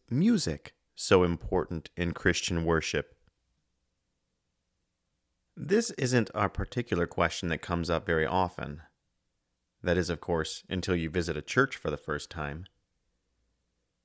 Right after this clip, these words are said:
Whether as a guest of a Christian friend or as a student looking to learn more about Christianity,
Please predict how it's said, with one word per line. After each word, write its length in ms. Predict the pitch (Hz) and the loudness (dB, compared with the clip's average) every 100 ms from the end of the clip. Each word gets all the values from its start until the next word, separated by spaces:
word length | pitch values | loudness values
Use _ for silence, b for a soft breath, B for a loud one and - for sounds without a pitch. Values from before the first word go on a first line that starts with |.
| _ - | _ 4
Whether 320 | 107 156 165 | 6 8 6
as 140 | 117 | 4
a 40 | 95 | 2
guest 360 | 98 135 - | 2 0 0
of 80 | 92 | -2
a 40 | |
Christian 460 | 82 - 82 - 90 | -2 -4 -4 -4 -6
friend 560 | - 113 120 123 135 139 | -2 2 2 2 -4 -4
or 440 | - 90 92 120 | 0 0 0 -2
as 180 | 117 90 | -4 -4
a 80 | 82 | -4
student 540 | - - 113 117 131 | -4 -2 0 2 0
looking 320 | 120 98 107 92 | -2 -2 -2 -2
to 80 | |
learn 240 | 90 101 104 | 2 4 4
more 160 | 98 | 4
about 240 | 107 95 - | 4 2 0
Christianity, 960 | - 98 - 101 90 104 98 73 85 | -2 -4 -4 -2 0 0 0 -2 -6